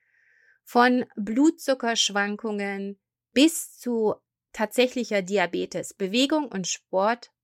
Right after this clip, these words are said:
hilft und unterstützt massiv. Und das sind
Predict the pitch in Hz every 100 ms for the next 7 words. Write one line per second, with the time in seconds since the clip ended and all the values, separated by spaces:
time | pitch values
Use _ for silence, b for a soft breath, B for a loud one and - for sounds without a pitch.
0 | _ _ 226 262 392 - - 208 202 202
1 | 202 208 190 - 202 202 - - _ _
2 | _ - 175 170 - 175 - 196 _ 202
3 | 214 220 -